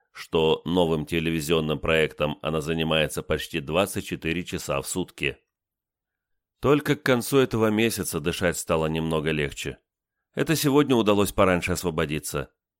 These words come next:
В девять вечера оказалась дома. Приехала и увидела, как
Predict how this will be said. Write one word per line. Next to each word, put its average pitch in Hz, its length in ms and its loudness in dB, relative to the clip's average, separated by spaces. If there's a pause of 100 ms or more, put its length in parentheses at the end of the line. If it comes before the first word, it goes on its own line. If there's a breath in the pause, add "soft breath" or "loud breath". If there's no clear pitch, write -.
В 92 120 -6
девять 123 300 2
вечера 113 360 2
оказалась 90 520 0
дома. 78 380 -2 (560)
Приехала 143 480 4
и 101 140 2
увидела, 113 480 4
как 95 280 -2